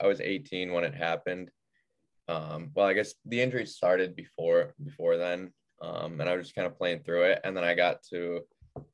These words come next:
uh, a point where it was, you know, fork in the road, where it was either I'm basically done if I don't get this surgery taken care of, or I can get it and try to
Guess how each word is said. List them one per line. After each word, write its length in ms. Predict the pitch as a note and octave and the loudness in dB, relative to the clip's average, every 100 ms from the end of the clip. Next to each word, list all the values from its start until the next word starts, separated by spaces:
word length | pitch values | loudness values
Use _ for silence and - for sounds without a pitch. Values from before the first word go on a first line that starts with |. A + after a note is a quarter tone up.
| _ _ _ | _ _ _
uh, 320 | F2+ E2 D#2+ D2+ | 2 4 4 2
a 100 | E2+ | 0
point 420 | - F#2+ F2+ - | -2 -2 0 0
where 240 | F2+ F2 | 4 6
it 100 | E2+ | 4
was, 300 | E2+ E2+ E2 - | 2 -2 -2 -6
you 60 | E2+ | -6
know, 180 | E2 - | -6 0
fork 220 | F#2+ F#2 | 0 0
in 60 | E2+ | -2
the 60 | E2+ | 2
road, 260 | F2 F2+ | 4 4
where 220 | E2+ E2+ D2+ | 4 4 4
it 60 | |
was 140 | E2 F2 | 0 -4
either 440 | E2+ E2+ E2+ - _ _ - | 0 2 2 -2 _ _ -6
I'm 120 | F2+ | -2
basically 400 | F#2 F2+ - F2 | -2 -2 -4 -4
done 240 | D#2+ E2+ | 0 0
if 120 | F#2+ - | 0 0
I 40 | |
don't 200 | E2 E2+ | -2 -2
get 120 | - - | -4 -6
this 240 | F#2 - _ _ _ _ | -8 -8 _ _ _ _
surgery 560 | - F#2+ F#2+ F#2+ F#2+ - _ | 0 2 2 0 -2 -4 _
taken 240 | G#2 E2+ - | -2 -2 -2
care 280 | G2 F2+ | 2 4
of, 140 | G2+ A2+ - - - | 4 2 -4 -10 -2
or 500 | F#2 F#2 F2 F2 - _ _ _ | 2 6 6 4 -4 _ _ _
I 100 | E2+ | -4
can 260 | E2+ F2 E2+ | -4 -6 -4
get 180 | F#2 F#2 | 2 4
it 140 | F2+ | 4
and 140 | E2 F2 | 2 -4
try 240 | F2+ E2+ | 0 2
to 280 | E2 E2 D#2+ | 2 0 -2